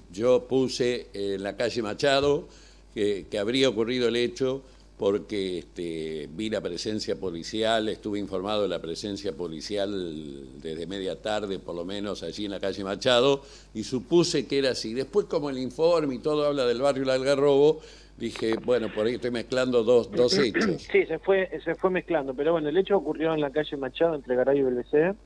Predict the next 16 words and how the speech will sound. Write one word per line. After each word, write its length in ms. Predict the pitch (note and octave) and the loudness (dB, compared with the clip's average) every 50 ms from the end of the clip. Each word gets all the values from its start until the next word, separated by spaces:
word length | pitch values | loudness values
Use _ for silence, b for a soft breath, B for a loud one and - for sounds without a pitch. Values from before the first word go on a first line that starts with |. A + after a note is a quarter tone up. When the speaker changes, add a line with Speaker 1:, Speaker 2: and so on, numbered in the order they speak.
| - - b b b b b b b b b b b - - | -20 -20 b b b b b b b b b b b -6 0
Speaker 2:
Eh, 640 | C3+ C3 B2+ B2 B2 B2 B2 A#2+ A#2+ A#2+ A#2+ A#2+ - | 2 4 4 4 2 2 0 0 0 0 -2 -2 -2
el 120 | C#3 B2+ A#2 | -4 0 0
personal 400 | C3+ B2+ - D#3+ D#3 F3 F3 E3 | 0 0 0 0 0 0 0 0
policial 420 | E3+ D3+ C#3+ - - E3+ E3+ D#3+ | -2 -4 -4 -2 2 2 2 4
de, 480 | D3+ D#3 D3 C#3+ C#3+ C#3 C3+ C3 A#2 G#2 | 4 4 4 4 4 4 2 0 -2 -2
de 100 | B2+ D3 | 0 0
esta 160 | D3 - D#3+ D3 | 2 4 4 2
dependencia 480 | C#3 C3 C3+ C#3 D3+ D#3 D3+ - C#3+ | 2 2 -2 -2 -2 -4 -4 -4 -2
policial 360 | B2 C3 B2+ A#2 - E3 F3 | -2 -2 -2 0 0 0 0
tomó 240 | E3+ D#3 C#3 C#3 C#3 | 2 0 -2 0 2
conocimiento 720 | C3+ C3+ C3 B2 - - B2+ C3+ C#3+ D3+ D3+ C#3+ E3 E3 - | 2 2 0 0 -6 -6 -4 -2 -2 -2 0 2 0 0 2
por 180 | B2+ B2+ A#2+ A#2 | 0 -4 -4 -4
intermedio 500 | A#2 - A#2 A#2+ B2+ C3 C3+ C3 B2+ B2 | -4 -4 -4 -2 -2 -2 0 0 2 2
del 160 | A#2+ A#2 A#2 | 0 0 -2
hospital 320 | - - A#2+ A2+ C3+ C3 | -2 -4 -6 -4 -2 -2
municipal, 560 | B2+ B2+ B2 - C3 A#2+ B2 C#3+ D3+ E3 F#3+ | -2 -4 -8 -8 -8 0 2 2 2 2 0